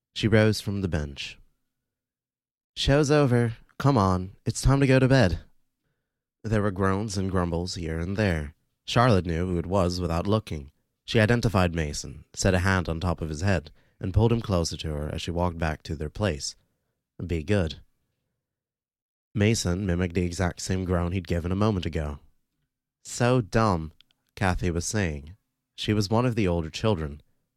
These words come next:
looking after Jesse and Aiden. "I never had to go to bed this early before." "It's easier," Charlotte said,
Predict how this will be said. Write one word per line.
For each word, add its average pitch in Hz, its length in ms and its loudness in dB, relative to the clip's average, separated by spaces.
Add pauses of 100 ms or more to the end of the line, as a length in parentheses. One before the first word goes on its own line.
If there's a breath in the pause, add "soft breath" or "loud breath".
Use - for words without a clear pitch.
(140)
looking 95 280 -2
after 87 240 -2
Jesse 82 420 -2
and 87 120 -4
Aiden. 80 360 -2 (840)
"I 110 100 -2
never 127 220 2
had 117 160 2
to 107 80 -2
go 104 160 4
to 98 100 0
bed 87 240 0
this 92 240 -4
early 92 220 0
before." 76 560 -8 (1080)
"It's 120 140 2
easier," 87 540 2 (340)
Charlotte 87 460 2
said, 95 340 -2